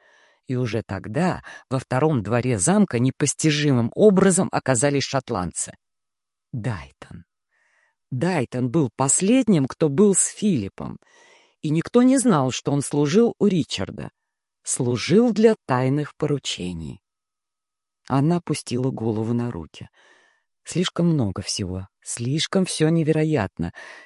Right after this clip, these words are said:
Какие-то мелочи вдруг проступили с удивительной ясностью.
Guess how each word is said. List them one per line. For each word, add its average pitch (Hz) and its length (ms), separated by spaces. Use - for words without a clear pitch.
Какие-то 165 420
мелочи 175 520
вдруг 135 340
проступили 165 680
с 143 160
удивительной 180 760
ясностью. 98 840